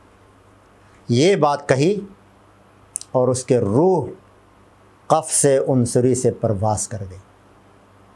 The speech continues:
तो हम जो लोगों को उनके ज़ाहिरी हाल पर नापते हैं, उनकी कीमत लगाते हैं,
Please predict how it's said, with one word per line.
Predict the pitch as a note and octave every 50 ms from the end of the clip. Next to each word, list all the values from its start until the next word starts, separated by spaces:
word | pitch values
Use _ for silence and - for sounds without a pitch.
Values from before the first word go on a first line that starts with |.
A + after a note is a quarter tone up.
| _ _ _ _ _ _ _ _ _ _ _ _ _ _ _ _ _ _ _ _ _ _ _ _ _ _ - _ _ _ _ _ _ _ _ _ _ _ _ _ _ - -
तो | D3
हम | A#2+ D#3+ G#3+ B3+ C4+ B3
जो | G3+ B3 A3
लोगों | F#3+ F3+ F3+ F3 F#3 F#3+ G3 F#3
को | - F#3 F3 E3+ D#3 C3+ C#3 - - - - - - - _ - - _ _ _ _ _ -
उनके | E3+ D#3+ D#3 D3+ D#3 D#3 D3+ D3 C#3+ C#3 C3+ B2+ B2 C3 - - _ _ _ - _ - A#2
ज़ाहिरी | G#2 C#3 C3+ C3+ C#3+ D3+ D#3+ D3+
हाल | B2+ A#2+ B2+ C3+ C#3+ C#3+ C3+
पर | - C3+ B2 B2
नापते | B2 B2 B2 B2 B2 - - C3 B2 A#2+
हैं, | B2 A#2+ A#2 A2+ G#2+ G#2 G2 - - _ _ _ -
उनकी | C3 B2 B2+ B2+ B2
कीमत | B2 - C3+ C3 B2+ B2+ B2 B2+
लगाते | A#2+ A#2 A2+ G#2+ A2+ A2 - - A#2 A2
हैं, | A2 A2 G#2+ G2+ G#2